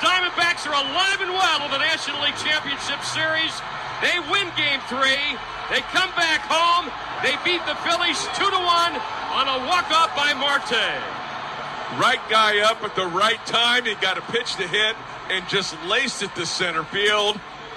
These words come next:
Speaker 2: You knew something had to give, and the D-backs walk it off. What a thing of beauty.
Speaker 1: Well, he kind of flies under the radar, Tom Candiotti, on this Diamondback ball club.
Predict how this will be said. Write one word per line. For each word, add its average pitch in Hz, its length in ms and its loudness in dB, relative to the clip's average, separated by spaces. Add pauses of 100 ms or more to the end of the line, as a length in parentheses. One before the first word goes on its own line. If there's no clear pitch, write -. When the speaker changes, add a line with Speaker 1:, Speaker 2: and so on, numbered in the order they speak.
(380)
Speaker 2:
You 220 180 2
knew 254 220 2
something 214 420 0
had 185 260 -2
to 170 140 -2
give, 208 320 2 (160)
and 165 140 -2
the 160 120 -4
D-backs 190 640 0
walk 196 300 2
it 170 80 0
off. 165 320 2 (640)
What 247 100 2
a 170 160 0
thing 196 160 -2
of 160 140 -6
beauty. 170 340 -2 (1500)
Speaker 1:
Well, 220 160 2
he 254 120 -2
kind 262 260 0
of - 80 -4
flies 226 380 -2
under 214 180 -2
the 185 80 -2
radar, 190 440 -2
Tom 180 320 -4
Candiotti, 170 840 0 (420)
on 180 80 -2
this 180 220 -2
Diamondback 190 680 -2
ball 196 220 0
club. 165 320 -2